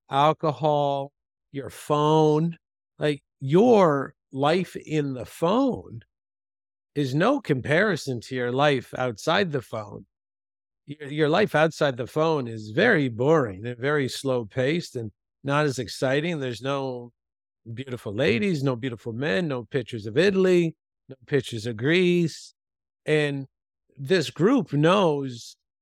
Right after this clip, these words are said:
they know that, I mean, one of their goals is to get you in a room with one of these Oculus's V R goggles around your head, because they've, they've proven that whether you see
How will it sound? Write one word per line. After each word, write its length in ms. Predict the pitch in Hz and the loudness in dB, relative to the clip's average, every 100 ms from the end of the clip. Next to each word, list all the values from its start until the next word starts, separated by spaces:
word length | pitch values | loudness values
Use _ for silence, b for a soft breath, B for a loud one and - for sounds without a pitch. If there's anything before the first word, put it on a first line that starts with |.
| _ | _
they 280 | 123 156 202 | -4 0 0
know 680 | 156 156 180 156 127 120 113 | 2 4 6 6 2 -4 -4
that, 220 | 131 123 | -2 -2
I 60 | 135 | -4
mean, 200 | 131 127 | -6 -4
one 220 | 147 214 | -2 0
of 80 | 175 | 0
their 120 | 139 | -2
goals 520 | 107 143 156 135 113 | 2 6 6 6 0
is 120 | 113 - | -10 -12
to 100 | 120 | -4
get 300 | 160 156 151 | -2 -2 -4
you 120 | 127 | -4
in 80 | 117 | -4
a 80 | |
room 580 | 120 156 185 135 104 113 - _ _ - | 0 4 4 2 -2 -10 -12 _ _ -8
with 180 | 131 139 | -6 -2
one 220 | 147 139 | -2 -2
of 60 | |
these 160 | 120 110 | -6 -2
Oculus's 960 | 139 165 - 120 120 - 120 110 101 - _ _ _ | 2 2 0 -6 -6 -6 -8 -10 -12 -20 _ _ _
V 200 | 110 143 | -6 -2
R 160 | 131 147 | 0 0
goggles 560 | 127 147 156 123 117 | 4 4 4 0 -4
around 440 | 135 131 127 123 113 | -2 -2 -4 -8 -8
your 120 | 117 | -2
head, 440 | 185 226 139 139 - _ _ _ - | -2 0 -2 -4 -8 _ _ _ -4
because 580 | 147 - 156 147 123 _ _ - | -2 2 2 2 -6 _ _ -16
they've, 340 | 120 160 139 - - | -2 -2 -2 -6 -10
they've 240 | 139 127 - | -14 -14 -4
proven 420 | 226 269 202 147 | -2 0 -2 -2
that 220 | 135 127 | -4 -2
whether 260 | 156 214 160 | -2 0 -2
you 200 | 139 127 | -6 -10
see 640 | - - 226 202 139 120 | -10 -8 -6 -6 -8 -12